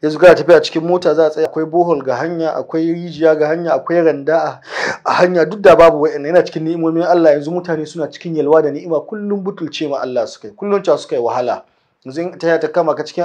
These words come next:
Abuja, baka taɓa ganin mai tafiya Abuja ƙasa ba. A da ku daga wuce Abuja ma, daga Sham zuwa Misira ƙasa ake tafiya, daga ina zuwa ƙasa.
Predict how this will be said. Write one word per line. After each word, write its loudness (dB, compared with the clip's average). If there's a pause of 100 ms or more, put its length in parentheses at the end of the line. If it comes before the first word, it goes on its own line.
(100)
Abuja, 2
baka -2
taɓa 0
ganin 2
mai 0
tafiya 2
Abuja -2
ƙasa -6
ba. -8 (760)
A 2
da 6
ku -4
daga -2 (280)
wuce -8
Abuja -6
ma, -6
daga -8
Sham -6
zuwa -2
Misira -6
ƙasa -8
ake -14
tafiya, -16
daga -12
ina -8
zuwa -6
ƙasa. -6